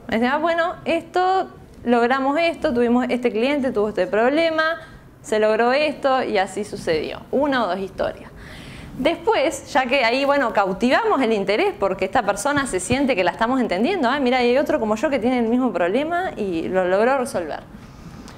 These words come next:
Esto fue lo que hicimos y ahí se explayan un poquito más en lo que hacen.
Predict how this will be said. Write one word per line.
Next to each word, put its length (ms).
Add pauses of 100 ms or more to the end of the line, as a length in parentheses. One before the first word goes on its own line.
(680)
Esto 200
fue 180
lo 100
que 100
hicimos 580
y 40
ahí 160
se 100
explayan 480
un 60
poquito 420
más 200
en 140
lo 160
que 160
hacen. 480